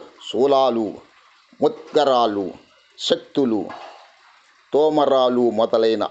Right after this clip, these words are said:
ఆయుధాలు ధరించి ఉన్నారు. ఆ రావణుని భవనంలో నానా విధాలైన సైనిక విభాగాలను, భారీ శరీరాలతో అనేక రకాలైన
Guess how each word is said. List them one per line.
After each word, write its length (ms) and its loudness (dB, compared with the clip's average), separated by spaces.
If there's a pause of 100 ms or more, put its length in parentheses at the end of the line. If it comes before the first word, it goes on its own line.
ఆయుధాలు 680 0
ధరించి 480 -2
ఉన్నారు. 680 -4 (380)
ఆ 200 2
రావణుని 680 0
భవనంలో 680 0
నానా 460 0
విధాలైన 680 0
సైనిక 520 -2
విభాగాలను, 1040 0 (380)
భారీ 440 2
శరీరాలతో 840 0 (120)
అనేక 440 0
రకాలైన 800 0